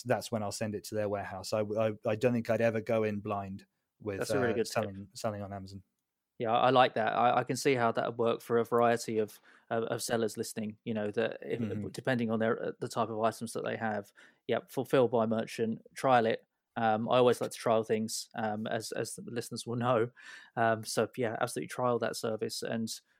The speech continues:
Speaker 2: um, you know, the margins won't be the same, the, the volumes won't be the same as, as, as when they will be with the, the main service. But, uh, to get that confidence that if, if you commit to it, then, um, you know, you won't have to take on those extra fees,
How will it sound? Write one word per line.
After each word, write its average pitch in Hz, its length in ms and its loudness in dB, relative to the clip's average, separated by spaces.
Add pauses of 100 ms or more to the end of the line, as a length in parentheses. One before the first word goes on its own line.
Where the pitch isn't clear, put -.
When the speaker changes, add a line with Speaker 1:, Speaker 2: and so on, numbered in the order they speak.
(140)
Speaker 2:
um, 110 400 -4
you 123 80 -8
know, 110 100 -2
the 117 120 -2
margins 120 420 -2
won't 120 180 -4
be 113 60 -4
the 110 100 -6
same, 117 340 0
the, 113 240 0
the 110 100 -2
volumes 117 480 0
won't 110 160 -4
be 107 60 -8
the - 100 -12
same 107 320 -6
as, - 200 -6 (240)
as, 120 180 -4
as - 220 -10
when 117 120 0
they 107 140 -2
will 113 160 -2
be 107 160 -2
with 110 200 -4
the, 107 320 -2
the 110 60 -4
main 120 240 0
service. 104 420 -4
But, 110 280 -4 (360)
uh, 110 140 -2
to - 140 -8
get 104 160 2
that - 120 -2
confidence 113 520 -6
that 113 260 0
if, 107 160 -8
if - 200 -10
you 110 60 -8
commit - 320 -4
to 110 120 -6
it, 107 220 -6
then, 208 280 -4 (340)
um, 107 400 -6
you 120 80 -6
know, 107 160 -2 (220)
you 120 100 -8
won't 113 200 0
have 113 160 -6
to 113 320 -2
take 120 260 -2
on 113 80 0
those 110 180 0
extra - 240 -6
fees, 107 500 -2